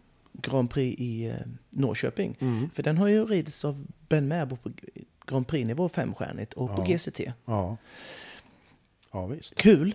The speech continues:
Speaker 2: Mm.
Speaker 1: Eh,
Speaker 2: Verkligen.
Speaker 1: kul att se i-, Jakob, eh, i farten igen,
Speaker 2: Ja.
Speaker 1: ska jag säga.
Speaker 2: Ja, exakt.
Speaker 1: Ehm,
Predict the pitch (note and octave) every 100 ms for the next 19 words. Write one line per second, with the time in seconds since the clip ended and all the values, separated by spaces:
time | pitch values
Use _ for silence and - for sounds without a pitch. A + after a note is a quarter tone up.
0 | - B2+ A#2 F3 - _ _ - C3+ B2+
1 | G2 - - G#2 G2+ - G3 F#3 E3+ -
2 | D3+ - C#3+ - D3 B2+ - C3+ - -
3 | C#3 B2+ B2 - A#2+ - _ _ _ _
4 | _ - - G2+ - D#3 D3 A#2 C3 A#2
5 | A#2 B2 - - A#2 C#3 D3+ C#3+ D3+ D3+
6 | D3 D3